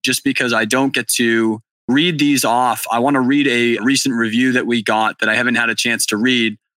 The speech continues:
when I've been interviewing people. So I wanna just share that because these reviews really help me out, and I really, really appreciate them. So let me get this thing up here. This is coming at me from Tash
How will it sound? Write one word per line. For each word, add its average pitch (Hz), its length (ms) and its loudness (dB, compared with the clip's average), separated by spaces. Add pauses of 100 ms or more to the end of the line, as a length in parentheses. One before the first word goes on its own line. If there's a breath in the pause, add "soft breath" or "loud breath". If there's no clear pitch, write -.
(180)
when 113 200 0
I've 104 120 0
been 107 120 -2
interviewing 131 500 0
people. 113 380 -2
So 110 160 -2
I 107 60 0
wanna 131 240 0
just 120 320 -2
share 120 340 0
that 107 260 -2
because 107 280 -4
these 110 180 -2
reviews 113 420 0
really 104 400 -2 (280)
help 110 180 -2
me 110 160 0
out, 107 240 -2
and 104 100 -2
I 104 420 0 (100)
really, 113 420 0
really 104 300 0
appreciate 98 640 -2
them. 92 180 -2
So - 180 -4
let 104 140 0
me 107 300 -2 (340)
get 110 140 -4
this - 180 -2
thing 104 160 0
up 98 200 -2
here. 95 280 -2 (540)
This 143 180 0
is 143 80 -4
coming 147 300 0
at 143 280 2
me 117 360 2
from 117 520 0 (520)
Tash 135 640 -2